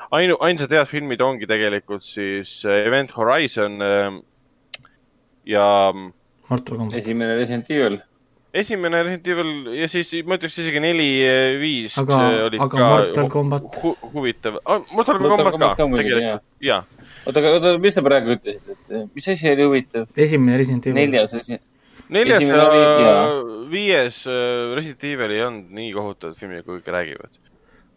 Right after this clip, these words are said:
Speaker 1: Äh, ne-, nad olid huvitavad filmid, ütleme nii. Et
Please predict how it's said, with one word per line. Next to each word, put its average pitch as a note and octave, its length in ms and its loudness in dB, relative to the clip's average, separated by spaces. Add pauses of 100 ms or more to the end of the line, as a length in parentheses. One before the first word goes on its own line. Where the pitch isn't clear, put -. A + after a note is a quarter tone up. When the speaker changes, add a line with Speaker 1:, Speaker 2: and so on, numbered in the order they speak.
(220)
Speaker 1:
Äh, G2+ 340 2
ne-, A2+ 260 -2
nad A#2+ 220 -4
olid B2 180 -2
huvitavad G#2 400 -4
filmid, F2+ 300 -12
ütleme F2+ 300 -14
nii. E2+ 100 -8 (640)
Et - 80 -20